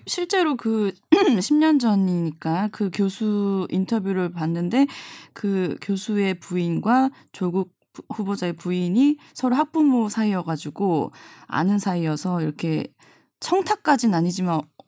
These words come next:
얘기를 해서 여기 참여하게 됐다는 거는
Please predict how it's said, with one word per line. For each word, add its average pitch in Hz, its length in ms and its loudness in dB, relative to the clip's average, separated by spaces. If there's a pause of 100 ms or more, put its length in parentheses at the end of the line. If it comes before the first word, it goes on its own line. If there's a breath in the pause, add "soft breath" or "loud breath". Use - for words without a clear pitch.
(120)
얘기를 208 460 2
해서 277 440 2 (140)
여기 180 220 -2
참여하게 277 400 4
됐다는 165 580 -2
거는 143 340 -4